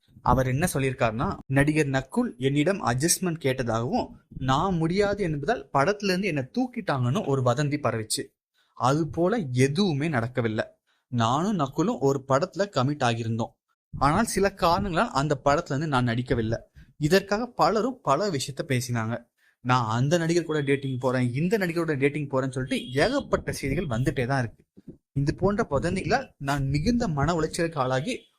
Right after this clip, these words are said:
ஒரு மாதம் கிட்ட நான் வீட்டை விட்டே வெளியே வராம இருந்தேன். அப்புறம் என்னோட அப்பா தான் எனக்கு தைரியத்தை கொடுத்தார்."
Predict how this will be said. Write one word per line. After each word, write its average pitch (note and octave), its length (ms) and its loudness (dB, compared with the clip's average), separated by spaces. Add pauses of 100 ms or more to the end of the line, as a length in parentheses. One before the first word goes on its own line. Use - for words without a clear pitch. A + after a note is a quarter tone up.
ஒரு E3 280 4
மாதம் G3 340 0
கிட்ட D#3+ 180 -2
நான் E3 180 -2
வீட்டை A3+ 340 0
விட்டே E3 220 -2
வெளியே D3 260 0
வராம C3 280 0
இருந்தேன். A#2 380 -2 (240)
அப்புறம் C#3+ 320 -2
என்னோட C#3+ 60 -2
அப்பா C3+ 420 2
தான் G3+ 140 -2
எனக்கு D3+ 260 -2
தைரியத்தை C3+ 460 -2
கொடுத்தார்." - 420 -6